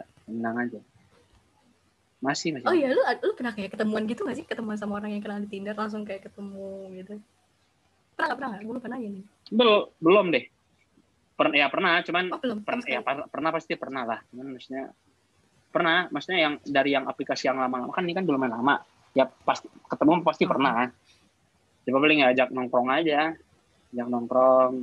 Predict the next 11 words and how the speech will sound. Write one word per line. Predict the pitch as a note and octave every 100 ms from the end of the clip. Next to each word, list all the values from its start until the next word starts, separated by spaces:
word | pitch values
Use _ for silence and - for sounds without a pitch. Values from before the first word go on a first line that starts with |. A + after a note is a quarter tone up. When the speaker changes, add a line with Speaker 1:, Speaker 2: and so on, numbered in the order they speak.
| B2+
Speaker 1:
udah | G3
gitu | F3+ F3
doang, | E3+ D#3+
ngobrol-ngobrol. | C#3+ C3+ B2+ B2+ C3+ F3
Eh, | C4 G4+
oh | A#3
ternyata | B3 F#3+ F#3+
lu | G#3
orangnya | G3 F#3+
kayak | F#3 D3
gini-gini. | C#3+ C#3 C#3 C3+